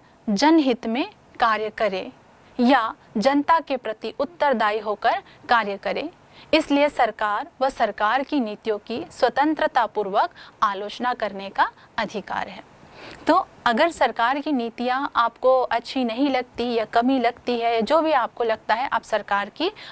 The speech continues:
आलोचना कर सकते हैं। तो सरकार की आलोचना करना भी आपका राजनीतिक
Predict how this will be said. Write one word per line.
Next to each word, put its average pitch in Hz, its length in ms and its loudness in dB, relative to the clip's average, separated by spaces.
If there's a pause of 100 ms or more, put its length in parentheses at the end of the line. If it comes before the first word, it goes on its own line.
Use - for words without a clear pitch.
आलोचना 202 560 -2 (260)
कर 247 140 4
सकते 226 340 -8
हैं। 262 120 -6
तो 247 140 0
सरकार 233 480 0
की 285 180 -6 (100)
आलोचना 269 540 0 (120)
करना 294 380 4
भी 233 280 -4
आपका 214 340 -2
राजनीतिक 226 680 -4